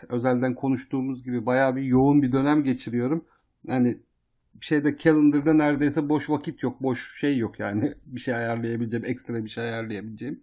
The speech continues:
O yüzden yani böyle bu, tamamen dolu dolu gidiyoruz. Bakalım bir de kendim işte bir şeyler yapmaya çalışıyorum. Bir uzun zamandır hazırlamak istediğim eğitim var ya. <laughs> O eğitimi işte boş zamanlarımda tamamlamaya çalışıyorum ama gitmiyor bir türlü. Yani zaman yetmiyor.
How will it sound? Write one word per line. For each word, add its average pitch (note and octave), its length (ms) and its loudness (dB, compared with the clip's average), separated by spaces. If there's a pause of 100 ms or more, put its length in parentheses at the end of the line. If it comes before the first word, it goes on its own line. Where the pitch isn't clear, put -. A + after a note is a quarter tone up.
(100)
O C#3+ 100 4
yüzden D3+ 160 6
yani C#3 220 2
böyle C3+ 220 2
bu, C3 100 -2 (320)
tamamen D3+ 440 4
dolu D3+ 220 6
dolu C3+ 200 4
gidiyoruz. D3 440 2
Bakalım A#2+ 300 0
bir A#2 60 -6
de A#2+ 180 -2
kendim B2+ 400 2
işte A#2+ 240 -6
bir G#2+ 60 -14
şeyler A2 240 -4
yapmaya A2+ 420 -4
çalışıyorum. A2+ 720 -6 (380)
Bir C3+ 80 -2
uzun B2+ 200 4
zamandır B2 400 4
hazırlamak A#2+ 500 0
istediğim B2 340 -2
eğitim B2+ 340 -2
var C#3 160 -2
ya. G2+ 240 -4 (260)
<laughs> - 260 -4
O C3 160 2
eğitimi C3 500 0
işte A#2+ 280 -4
boş B2 160 0
zamanlarımda A#2+ 800 0 (280)
tamamlamaya B2 680 4
çalışıyorum A#2+ 420 -2
ama B2+ 160 2
gitmiyor A2 460 -2
bir F#2 100 -12
türlü. G2 200 -6
Yani G2+ 160 -4
zaman B2+ 280 4
yetmiyor. G#2+ 520 0